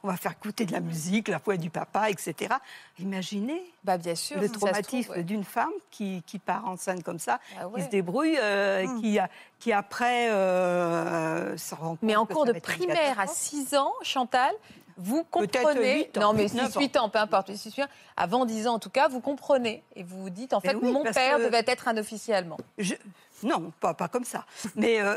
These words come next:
Speaker 1: le, euh, bon, il a fallu déjà que j'intègre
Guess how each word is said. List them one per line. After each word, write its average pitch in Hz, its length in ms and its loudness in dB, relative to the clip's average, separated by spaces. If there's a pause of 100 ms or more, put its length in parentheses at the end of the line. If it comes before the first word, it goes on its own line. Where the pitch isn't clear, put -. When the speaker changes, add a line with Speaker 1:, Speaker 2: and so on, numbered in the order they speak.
Speaker 1:
le, 208 180 2
euh, 190 1040 2
bon, 185 320 -2 (600)
il 208 100 2
a 214 40 0
fallu 254 280 0
déjà 196 320 0
que 202 120 -8
j'intègre 190 600 -4